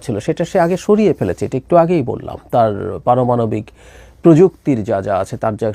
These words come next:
টেকনোলজিক্যাল হার্ডওয়্যার যেগুলো ওখানে রয়েছে সেগুলো সরিয়ে ফেলার কথা। So এটা ভেবে ইরান যদি মনে করে যে আমি আর পাল্টা আক্রমণ করলাম না, so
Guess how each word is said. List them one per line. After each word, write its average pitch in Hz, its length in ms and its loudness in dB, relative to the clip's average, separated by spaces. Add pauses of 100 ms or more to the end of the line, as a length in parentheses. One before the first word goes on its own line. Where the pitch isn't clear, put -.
টেকনোলজিক্যাল 113 720 0
হার্ডওয়্যার 110 540 0
যেগুলো 98 280 -2
ওখানে 98 260 -4
রয়েছে 165 400 4
সেগুলো 208 260 -2
সরিয়ে 143 260 -2
ফেলার 98 240 -4
কথা। 123 240 -8
So 208 140 2
এটা 208 300 2 (340)
ভেবে 220 300 6
ইরান 208 220 -2
যদি 165 180 -4
মনে 143 220 -4
করে 113 280 -2
যে 120 120 -4
আমি 117 120 -4
আর 110 140 -4
পাল্টা 117 280 -2
আক্রমণ 143 280 -2
করলাম 175 340 0
না, 127 40 -2
so 123 140 -4